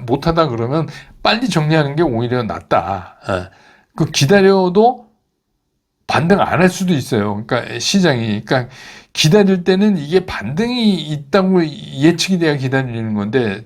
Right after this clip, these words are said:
그다음에 이제 두 번째는 뭐냐면 실적이 시장 컨센보다는 뛰어났어요. 어, 뛰어났는데 문제는 뭐냐면 그 뛰어난 폭이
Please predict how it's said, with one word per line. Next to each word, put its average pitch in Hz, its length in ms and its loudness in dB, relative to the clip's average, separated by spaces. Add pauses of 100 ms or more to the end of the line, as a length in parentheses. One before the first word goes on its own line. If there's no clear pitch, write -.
(120)
그다음에 196 340 2
이제 170 140 0
두 165 180 -6
번째는 180 400 2
뭐냐면 151 520 0 (380)
실적이 247 480 -2
시장 220 420 0
컨센보다는 202 1160 2 (400)
뛰어났어요. 139 640 2 (160)
어, 92 260 -18
뛰어났는데 185 720 2
문제는 196 540 2
뭐냐면 156 460 -2 (360)
그 - 200 -2
뛰어난 240 420 2
폭이 190 720 -2